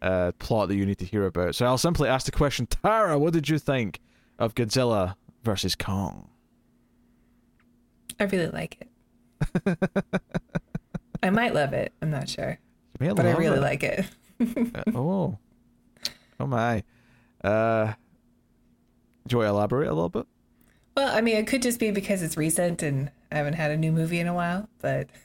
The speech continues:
Speaker 2: <laughs> I do, I do really like it. Like, I actually, I, I mean, obviously the, the human characters are the worst part, but they're not that bad.
Speaker 1: <laughs>
Speaker 2: They're not that bad. I actually kinda like some of them.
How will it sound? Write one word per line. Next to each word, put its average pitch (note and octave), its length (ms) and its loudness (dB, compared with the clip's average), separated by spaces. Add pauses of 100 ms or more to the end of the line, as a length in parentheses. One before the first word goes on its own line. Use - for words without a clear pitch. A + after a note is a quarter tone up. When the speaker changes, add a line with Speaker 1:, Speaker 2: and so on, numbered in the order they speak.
(220)
Speaker 2:
<laughs> - 920 -4
I G3 80 2
do, A3+ 280 2 (1080)
I - 40 -2
do A3 140 -4
really A3+ 160 2
like A3+ 240 0
it. G3 180 -2
Like, E3 200 -2
I E3+ 80 2
actually, G3 400 0 (960)
I, - 280 0
I - 20 2
mean, F#3 160 2
obviously F3 520 0
the, D#3+ 160 -2 (160)
the E3 100 0
human F3 280 0
characters D#3+ 400 -2
are D3 60 -2
the D3 80 -2
worst C#3+ 240 -2
part, - 340 -8 (300)
but G#3 120 2
they're A#3 120 2
not C#4+ 160 2
that D4 260 4
bad. - 240 0 (340)
Speaker 1:
<laughs> - 360 -20
Speaker 2:
They're G#3 100 2
not A#3 160 0
that A3 140 2
bad. G#3+ 200 2
I E3+ 40 2
actually F3+ 260 2
kinda F#3 240 2
like F3 220 2
some F3+ 180 0
of F3 60 2
them. F3 280 2